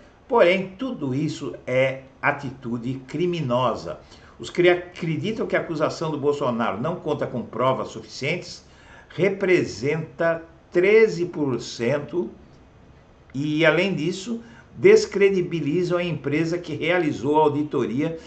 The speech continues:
e veem a medida como um ato desesperado para tumultuar as eleições. O tema também trouxe uma discussão sobre um possível terceiro turno. E, enquanto isso,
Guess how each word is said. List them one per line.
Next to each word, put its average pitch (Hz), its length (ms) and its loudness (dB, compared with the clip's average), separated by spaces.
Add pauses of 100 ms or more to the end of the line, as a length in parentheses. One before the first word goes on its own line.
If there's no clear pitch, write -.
(200)
e 147 100 0
veem 170 300 2
a 165 40 0
medida 147 440 -2
como 160 200 -6
um 165 260 -4 (400)
ato 170 340 4
desesperado 135 1040 0 (120)
para 127 320 2
tumultuar 147 800 0
as 123 140 -2
eleições. 135 800 -6 (420)
O 131 80 -4
tema 190 340 2
também 180 340 -2
trouxe 175 320 0
uma 156 140 0
discussão 175 540 -6
sobre 165 280 -6
um 160 80 -4
possível 170 580 -4 (380)
terceiro 190 920 6 (120)
turno. 156 600 2 (1700)
E, 226 420 -2 (360)
enquanto 135 560 -2
isso, 147 540 -2